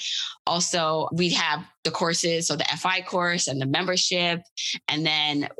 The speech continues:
I also do just speaking events and writing and all these other, like, areas in which, because I'm investing in myself and growing my own self as my best asset, helps to earn me money and then Journey to Launch money.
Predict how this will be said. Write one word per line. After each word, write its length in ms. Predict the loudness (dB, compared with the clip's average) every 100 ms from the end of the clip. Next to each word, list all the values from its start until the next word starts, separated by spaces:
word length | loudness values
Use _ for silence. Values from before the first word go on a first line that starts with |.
| -2
I 200 | 0 0
also 560 | 0 0 0 0 -2 -2
do 340 | -2 0 0
just 280 | 0 0 0
speaking 320 | -2 -2 -2
events 480 | -2 0 0 0 -2
and 280 | -2 -2 0
writing 560 | 0 2 2 2 2
and 120 | 0
all 100 | -2 -2
these 180 | -2 0
other, 300 | 0 0 0
like, 240 | 0 -2
areas 360 | 0 0 0 -2
in 120 | -2
which, 160 | 0 -2
because 240 | -2 -2 0
I'm 120 | 0
investing 420 | 0 0 0 0
in 80 | 0
myself 360 | 0 0 -2 -2
and 160 | -4
growing 280 | 0 -2 0
my 180 | 0 0 0
own 260 | -2 -2
self 260 | -2 -2 0
as 280 | -2 -4 -6
my 220 | -2 0
best 260 | 0 -2 -4 -2
asset, 400 | -2 0 -2 -4 -6 -8 -8 -2
helps 340 | -2 0 -2
to 300 | 0 0 -2 -6 -2
earn 320 | 0 0 -4 0
me 220 | 2 2
money 380 | 2 2 0 -2
and 100 | -2
then 160 | -2
Journey 220 | 0 -2 -4
to 140 | -2
Launch 240 | 0 0 -2
money. 260 | -4 -6